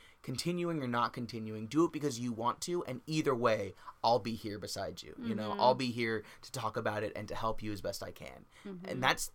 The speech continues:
Speaker 1: that is a real friendship, and that's really
Speaker 2: Mm-hmm.
Speaker 1: cool. And, like, good on you, Yuya, respect, well done.
Speaker 2: Mm-hmm. Yeah, I think that this is, I feel like this is one of the times where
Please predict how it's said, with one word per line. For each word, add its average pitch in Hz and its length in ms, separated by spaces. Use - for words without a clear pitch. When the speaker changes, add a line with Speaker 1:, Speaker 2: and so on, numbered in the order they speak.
Speaker 1:
that 147 220
is 113 100
a 117 80
real 104 220
friendship, 101 520
and 110 160
that's 117 200
really 104 180
Speaker 2:
Mm-hmm. 202 180
Speaker 1:
cool. 185 120
And, 107 240
like, 104 260
good 180 180
on 123 260
you, 101 100
Yuya, 98 420
respect, - 640
well 120 180
done. 180 280
Speaker 2:
Mm-hmm. 208 260
Yeah, 349 320
I 302 140
think 466 460
that 269 200
this 226 260
is, 254 480
I 247 60
feel 339 240
like 392 160
this 302 200
is 277 160
one 226 300
of 233 140
the 220 80
times 214 880
where 185 960